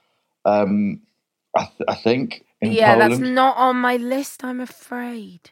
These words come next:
Speaker 1: What?
Speaker 2: How is that possible?
Speaker 1: I did a whole thing with Robin van Persie about the road to Gdansk, so that was the only one that I really kind of knew.
Speaker 2: Oh my God, it got moved. It
Speaker 1: Did it?
Speaker 2: did actually get moved. You have the worst luck.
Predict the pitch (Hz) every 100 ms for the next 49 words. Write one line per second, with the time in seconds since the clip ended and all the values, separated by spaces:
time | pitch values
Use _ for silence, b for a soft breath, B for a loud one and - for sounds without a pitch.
0 | _ - 381 359 - - _ _ _ _
1 | _ _ _ _ - 247 370 - - 339
2 | 330 254 185 160 - 175 170 160 143 143
3 | 190 156 123 117 113 117 117 170 165 113
4 | 104 101 107 101 110 107 107 113 113 139
5 | 113 - - - - 117 120 117 127 113
6 | 110 107 92 101 113 107 101 110 113 113
7 | 127 165 107 175 _ - 226 233 233 220
8 | 220 226 208 208 196 202 220 208 180 -
9 | - _ _ - 214 214 226 214 196 -
10 | 190 185 185 185 202 185 151 220 427 440
11 | - 508 262 208 208 247 - 494 466 185